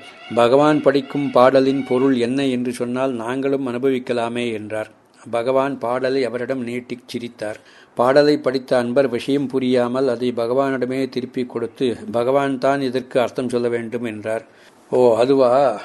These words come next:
நாங்கள் சமையல் கட்டில் கீரை நறுக்கினோம். முருகனார் கீரையை தாறுமாறாக நறுக்கியதை பார்த்து நான், 'நீங்க குடித்தனம் பண்ணி வாழ்ந்த மாதிரி இருக்குது' என்று சொன்னேன். அதற்கு அவர்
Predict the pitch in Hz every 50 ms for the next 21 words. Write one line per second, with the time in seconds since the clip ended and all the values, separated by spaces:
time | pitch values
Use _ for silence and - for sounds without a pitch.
0 | - - 110 117 127 135 139 131 127 120 - 120 117 131 139 151 156 151 143 143
1 | 135 131 - 135 143 143 143 - 135 131 135 143 139 135 127 123 127 123 123 -
2 | 123 120 123 131 131 127 - - 117 117 123 143 143 147 143 143 143 143 135 -
3 | - - 135 139 139 139 139 139 139 135 - 113 113 127 139 147 135 139 139 135
4 | 135 135 135 135 139 135 123 120 135 131 - - 135 131 127 131 131 127 127 123
5 | 120 123 123 123 - - 151 147 127 113 110 110 - _ _ _ - 123 120 123
6 | 123 131 135 127 117 113 - - 123 123 127 131 131 123 120 117 - 123 131 135
7 | - - 143 139 135 127 135 131 131 131 135 127 120 120 123 135 135 131 123 120
8 | 123 127 131 135 139 135 143 135 127 123 127 123 - - 139 123 127 135 135 123
9 | 117 127 123 123 127 117 117 117 117 120 120 123 - _ - 117 117 120 131 123
10 | 127 - 120 113 127 139 135 117 107